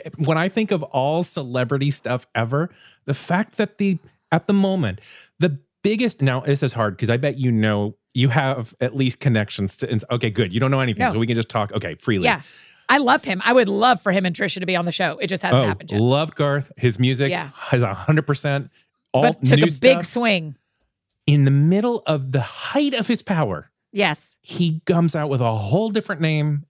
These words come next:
Speaker 1: doesn't
Speaker 2: Yeah.
Speaker 1: hide it, a
Speaker 2: Yeah.
Speaker 1: whole different persona. And I don't even know if the quality of the music was good or not. I'm sure it had value. It's
Speaker 2: Yeah.
Speaker 1: just, who thought they could do that?
Speaker 2: Right.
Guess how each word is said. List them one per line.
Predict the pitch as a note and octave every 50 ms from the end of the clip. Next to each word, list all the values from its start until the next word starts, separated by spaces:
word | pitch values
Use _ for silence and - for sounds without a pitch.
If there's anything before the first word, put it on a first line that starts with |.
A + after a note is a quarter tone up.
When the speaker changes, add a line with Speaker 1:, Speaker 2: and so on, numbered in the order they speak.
| - A2 G#2 -
Speaker 1:
doesn't | D3+ D#3+ E3+ - G#3 G3
Speaker 2:
Yeah. | A#3 A#3+ G3 -
Speaker 1:
hide | B2+ - - - - - F3 E3+ E3 D#3
it, | D#3 D3+ - _ _ _ _ _ _ _ _ _ _ _ - -
a |
Speaker 2:
Yeah. | - G#3 G#3 F3+
Speaker 1:
whole | G3+ A3+
different | A3 G#3+ A3+ - G#3 F3
persona. | - F3 - - - D#3+ D#3 C3 F#2+ F2 _ _ _ _ _ _ _ -
And | F3 G#3+ A#3 C4+
I | D4
don't | C#4 D4 D4+
even | A3+ E3+ G3+ G#3 G3+
know | F#3 F3 F3 G3 G3
if | G3 F#3+
the | - D3+
quality | C#3 - - D#3 E3 E3 E3+ D3 C3+
of | C3+ B2
the | C3+ C3+
music | C3 C#3+ D#3 D3 C#3+ - -
was | G2 G2 F#2 -
good | G#2+ F#2 E2+
or | E2
not. | E2 C#2+ - - _ -
I'm | C#3 F#3+
sure | G#3+ - - A3 G3+ G3 F#3+
it | D3+ - - -
had | B2+ A#2+ C#3 B2+ B2
value. | A#2+ A#2 A2+ A2+ A2+ F#2+ E2+ D#2 - _ _ _ _ _ _ _ -
It's | - F3+
Speaker 2:
Yeah. | A3+ G#3
Speaker 1:
just, | E3+ - F#3 - - _ _ _ _ _ _ _
who | - - D4+ D#4+ D#4+
thought | - - C4 C#4+ C#4 -
they | - A#3
could | A#3 - G3 D#3+
do | C#3 - C4+ F4+
that? | D#4 D4+ - - - _ _ _ _ _ _ _ _ _ -
Speaker 2:
Right. | F#3+ F3+ G3 F#3 D#3